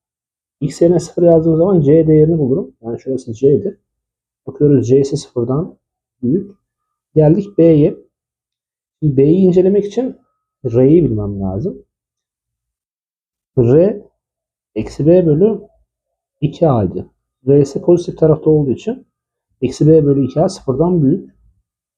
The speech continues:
Bunun A'sı sıfırdan büyüktü. Yani A pozitif. Eksinin artıya bölümü eksi. Bunun pozitif olması için demek ki B'nin de negatif değerli olması lazım. Yani B ise sıfırdan küçüğü.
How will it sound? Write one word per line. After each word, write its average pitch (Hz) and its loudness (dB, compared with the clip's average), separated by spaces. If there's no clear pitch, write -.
Bunun 165 2
A'sı 143 0
sıfırdan 139 -2
büyüktü. 143 -2
Yani 117 0
A 110 0
pozitif. 165 -2
Eksinin 151 0
artıya 147 2
bölümü 165 -2
eksi. 151 -2
Bunun 143 0
pozitif 165 0
olması 135 -2
için 233 -12
demek 143 -2
ki 113 -6
B'nin 147 2
de 208 -2
negatif 156 -2
değerli 110 0
olması 104 -10
lazım. 156 -2
Yani 127 0
B 143 4
ise - -2
sıfırdan 196 -6
küçüğü. - -12